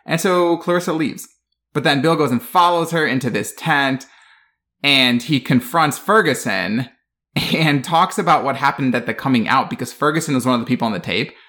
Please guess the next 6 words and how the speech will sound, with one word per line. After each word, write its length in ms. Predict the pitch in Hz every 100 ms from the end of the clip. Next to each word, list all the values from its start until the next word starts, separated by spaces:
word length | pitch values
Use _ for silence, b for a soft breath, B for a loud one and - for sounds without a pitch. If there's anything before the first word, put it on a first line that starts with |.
| b b -
And 120 | 143
Ferguson 380 | 143 175 359 370
is 160 | 170 151
just, 160 | 139
like, 380 | 135 117 95 - _ _ _ _ _ _ _ _
has 600 | - 135 120 113 117 -